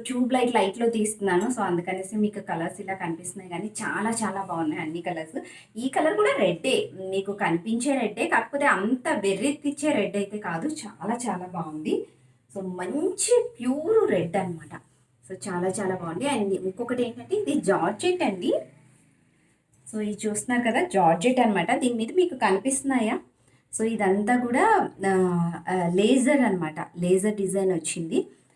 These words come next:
చెప్పాను కదా, డే టైంలో అయితే మీకు ఇంకా క్లియర్గా కనిపించేవి. So ఇది క్లాత్ వచ్చేసి జార్జెట్ క్లాత్ అండి. జార్జెట్ క్లాత్ పైన లేజర్ డిజైన్ వస్తుందన్నమాట.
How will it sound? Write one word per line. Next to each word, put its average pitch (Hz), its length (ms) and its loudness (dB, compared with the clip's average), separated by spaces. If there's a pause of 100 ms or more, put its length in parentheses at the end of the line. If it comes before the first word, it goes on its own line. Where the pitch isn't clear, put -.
(580)
చెప్పాను 208 400 -2
కదా, 185 160 0 (160)
డే 180 80 4 (140)
టైంలో 196 280 2
అయితే 185 300 2
మీకు 247 140 0
ఇంకా 180 340 0
క్లియర్గా 190 440 0 (100)
కనిపించేవి. 170 640 -2 (680)
So 269 140 0
ఇది 277 200 4 (100)
క్లాత్ 262 320 4
వచ్చేసి 330 480 0
జార్జెట్ 220 500 2
క్లాత్ 214 300 2
అండి. 185 160 -4 (120)
జార్జెట్ 190 460 0
క్లాత్ 208 260 -4
పైన 196 160 -2 (180)
లేజర్ 208 440 2
డిజైన్ 190 340 -2
వస్తుందన్నమాట. 151 580 -6